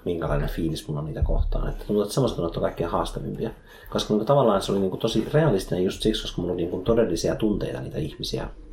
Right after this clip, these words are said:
ihmisten kanssa ja kohtaan. Ei siis näin, ei siis ollut mitään semmosia romanttisia juttuja, tarkoitan tunteita, niinku, että, että kuka se on mulle ja tätä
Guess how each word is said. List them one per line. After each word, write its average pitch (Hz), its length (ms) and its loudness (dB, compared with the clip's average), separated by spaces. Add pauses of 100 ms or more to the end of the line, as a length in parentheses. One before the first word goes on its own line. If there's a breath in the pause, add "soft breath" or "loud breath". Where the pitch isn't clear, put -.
ihmisten 90 360 -4
kanssa 87 380 -2
ja - 60 -2
kohtaan. - 520 -4 (480 loud breath)
Ei 104 100 4
siis 98 140 -4
näin, 98 180 4
ei 95 60 2
siis - 180 -6
ollut 95 120 0
mitään 90 140 0
semmosia 95 220 0
romanttisia 90 420 0
juttuja, - 240 -6
tarkoitan 87 280 -2
tunteita, 87 280 0
niinku, 78 140 -4
että, - 200 -6 (280 loud breath)
että - 140 -2
kuka 120 200 2
se 107 120 0
on 95 80 0
mulle 120 380 4
ja - 80 -8
tätä - 160 -12